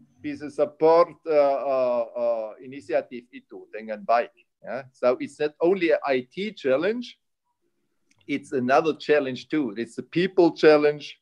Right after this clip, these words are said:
ya, tantangan, uh, manusia selalu ada juga.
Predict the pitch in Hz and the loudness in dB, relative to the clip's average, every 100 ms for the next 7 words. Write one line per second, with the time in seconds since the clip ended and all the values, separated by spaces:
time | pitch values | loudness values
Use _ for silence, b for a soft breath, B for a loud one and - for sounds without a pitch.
0 | _ 110 131 117 - 120 - 143 160 135 | _ -2 -2 0 0 2 2 2 2 0
1 | 135 120 117 113 120 143 190 180 147 107 | 0 -4 -4 -4 -8 -8 -8 -2 0 -2
2 | 98 - 104 110 131 110 110 110 139 151 | -6 -12 -6 -4 -2 -2 -2 -6 -6 -6
3 | 107 | -6